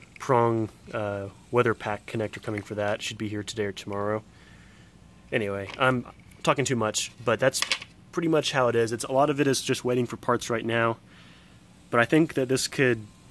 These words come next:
work pretty well. So of course this kick panel will mount in the factory spot, and so just undo these two screws and I can kinda take down the whole thing. No more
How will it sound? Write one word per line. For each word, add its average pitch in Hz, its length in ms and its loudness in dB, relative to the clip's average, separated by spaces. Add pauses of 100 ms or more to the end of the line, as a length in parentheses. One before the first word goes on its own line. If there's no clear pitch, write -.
(160)
work 131 200 2
pretty 120 200 -2
well. 107 260 0
So - 120 -4
of 127 100 -4
course 131 260 0
this 143 160 2
kick - 200 -2
panel 127 240 2
will 117 100 0
mount 117 340 0
in 117 40 -8
the 110 60 -6
factory 117 340 -4
spot, 107 360 0
and 104 100 -4
so 101 320 -6 (340)
just - 120 -4
undo 135 140 2
these 131 140 2
two 135 120 -2
screws 127 340 -2
and 117 80 -2
I 113 40 -4
can 107 160 -6
kinda 110 180 -4
take 117 240 -6
down 113 200 0
the 104 80 -6
whole 110 240 -4
thing. 110 400 -6 (460)
No 120 120 -2
more 117 380 -2